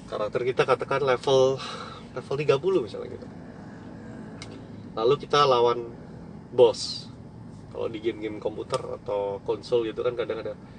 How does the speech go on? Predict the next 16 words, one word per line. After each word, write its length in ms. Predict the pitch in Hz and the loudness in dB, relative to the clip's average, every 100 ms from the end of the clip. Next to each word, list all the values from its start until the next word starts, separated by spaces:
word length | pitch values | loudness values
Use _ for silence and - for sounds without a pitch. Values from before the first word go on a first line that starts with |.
| - - - - | -18 -18 -16 4
boss 240 | 123 120 | 4 4
fight 240 | - 113 107 | 2 0 0
ya. 160 | 117 - - - - - - - - - - - - - - - - - - - - - - - - - | -6 -8 -14 -16 -18 -18 -18 -16 -18 -18 -18 -16 -16 -16 -18 -16 -18 -16 -16 -16 -18 -18 -18 -18 -18 -4
Bosnya 320 | 139 135 208 | -2 6 8
ini 80 | 220 | 10
levelnya 720 | 160 156 175 180 196 196 185 - - - - - - - - | 10 10 8 8 6 2 0 -2 -14 -16 -18 -18 -18 -18 -14
tiga 240 | 131 127 120 | -2 4 6
lima. 320 | 120 120 101 - - - - - - - - - - - - - - - | 6 2 0 -8 -18 -18 -18 -18 -18 -18 -18 -18 -16 -16 -16 -18 -18 -10
Sedikit 280 | 117 127 | -2 2
lebih 160 | 117 110 | 2 0
besar, 480 | 101 143 147 147 135 135 - - - - - - - | 0 4 6 6 4 -6 -16 -18 -18 -18 -18 -18 2
bakalan 320 | 127 180 208 | 8 10 10
sulit, 240 | 254 185 - - - - - - - - | 6 6 2 -18 -18 -18 -18 -18 -18 -10
tapi 120 | - 202 | 0 2
nggak 120 | 135 | 2
mustahil. 400 | 135 143 110 | 4 2 2